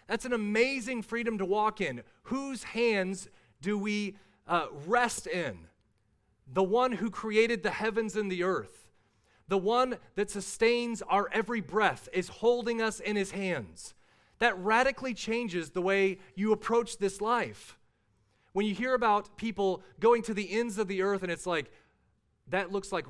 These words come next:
reckless abandonment. How are they able to go and just give all that they have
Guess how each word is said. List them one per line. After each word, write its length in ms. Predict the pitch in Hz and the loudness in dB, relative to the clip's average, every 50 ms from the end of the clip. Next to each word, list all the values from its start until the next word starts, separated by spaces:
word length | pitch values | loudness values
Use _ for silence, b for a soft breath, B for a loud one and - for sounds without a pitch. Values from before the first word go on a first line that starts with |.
| 127 123 | -8 -6
reckless 540 | 170 190 208 - - 202 214 190 - - - - | -4 -4 -4 -4 -4 -4 -4 -4 -6 -8 -10 -10
abandonment. 840 | 151 156 131 127 170 180 190 190 180 170 151 139 123 117 120 - b b b - | -10 -8 -6 -4 -4 -2 -2 -2 -4 -4 -6 -6 -6 -6 -8 -12 b b b -6
How 260 | - 185 202 233 240 | 0 2 2 4 4
are 80 | 233 202 | 2 2
they 160 | 202 190 180 | 2 2 2
able 220 | 185 190 190 190 - | 2 0 0 -2 -6
to 140 | - 190 170 | -6 -8 -10
go 520 | 135 120 120 190 214 220 220 202 185 190 | -6 -2 0 0 2 4 6 6 6 4
and 200 | - 160 175 175 | 2 -2 -4 -4
just 240 | 156 190 185 - B B B B B B - 147 139 127 | -6 -8 -8 -10 B B B B B B -20 -20 -18 -8
give 280 | - - 233 254 247 185 - - _ | -4 0 0 0 0 0 -4 -10 _
all 320 | - 170 196 233 247 262 247 | -2 2 4 6 8 6 6
that 140 | 247 240 - | 4 2 2
they 140 | 233 214 190 | 4 4 4
have 400 | 175 190 185 190 190 196 190 | 4 4 4 4 4 2 0